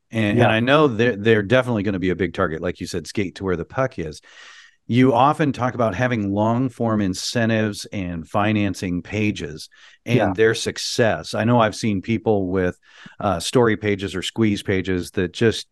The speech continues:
Speaker 1: were incredible at, uh, generating. So we're gonna add a link to your example page for sure
Speaker 2: Yeah.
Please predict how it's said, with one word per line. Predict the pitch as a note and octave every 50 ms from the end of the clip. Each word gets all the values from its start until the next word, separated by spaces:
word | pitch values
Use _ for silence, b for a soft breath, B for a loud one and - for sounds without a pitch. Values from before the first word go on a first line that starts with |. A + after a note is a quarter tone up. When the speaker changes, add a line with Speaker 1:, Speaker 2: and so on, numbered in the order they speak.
| -
Speaker 1:
were | - A2+ G2 G2+ G2+ F#2+
incredible | E2+ E2+ E2+ - - - - B2+ B2+ B2 G#2+ D#2+ E2+ E2+ E2+ F2 E2+ F2
at, | F2+ E2 D#2 - _ _ -
uh, | A2 F2+ E2+ E2
generating. | D#2+ E2+ A2 A#2 A#2 A2+ G2+ F#2 F2 E2 F2 B B B B B B B B B B
So | - - - C#3 C3 B2 A#2 A#2 A2 - - _ _ _ _ _ -
we're | C3 C3+ C#3
gonna | C#3+ C#3+ C3
add | - A2 C3+ D3 D#3 E3 E3+ E3+ D#3 C#3+
a | - B2+ B2 A#2
link | G#2+ G#2+ A#2 B2+ C#3+ C#3 -
to | - B2+
your | A#2 A2 G#2+
example | G2 F2+ E2+ E2+ G#2+ G#2+ A2 A#2 A#2 C3 B2 B2 B2 A#2 -
page | - B2 A#2+ A#2+ B2 B2 B2 -
for | - - G2
sure | - - - A2+ G#2 G2+ G#2+ -
Speaker 2:
Yeah. | A#2 A#2